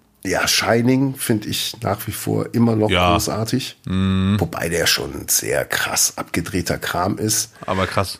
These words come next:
Speaker 1: Aber diese ganze Entstehungsgeschichte drumherum, Stanley Kubrick, der erstmal Stephen King einfach ausgestochen hat,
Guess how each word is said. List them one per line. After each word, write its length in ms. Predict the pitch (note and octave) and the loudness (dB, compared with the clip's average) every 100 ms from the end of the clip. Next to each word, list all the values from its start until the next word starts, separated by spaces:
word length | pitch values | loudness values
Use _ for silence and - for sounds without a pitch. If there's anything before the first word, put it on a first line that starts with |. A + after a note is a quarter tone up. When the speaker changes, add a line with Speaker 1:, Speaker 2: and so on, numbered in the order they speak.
| _ | _
Speaker 1:
Aber 260 | - F#2+ F2+ | -2 -2 -2
diese 300 | F2+ G#2 F#2 | -2 -2 0
ganze 340 | G2+ G#2+ - - | 0 0 0 0
Entstehungsgeschichte 1040 | F2+ - A2+ A#2+ A#2 - G#2 A2+ - A2 | -2 2 4 4 2 -2 0 0 0 -4
drumherum, 760 | - G#2+ G2 F2+ G2 F#2+ F#2 F2 | 0 0 2 2 2 2 0 -2
Stanley 460 | - - G#2+ G#2 G2+ | -4 2 2 2 -2
Kubrick, 680 | - B2 C3 B2+ A#2 A2+ - | 4 4 4 4 0 0 0
der 200 | G#2 - | 0 2
erstmal 580 | G#2 - A2 G2 F#2+ F#2 | 2 4 4 4 2 -2
Stephen 380 | - G#2+ G#2+ | 0 2 2
King 280 | - A#2 B2 | 2 2 2
einfach 300 | B2+ A#2 - | 0 -2 -2
ausgestochen 880 | - A2 A2+ A2+ - - A2+ C3+ A2+ | 0 0 0 -2 -4 0 0 2 2
hat, 300 | B2 - | 0 -2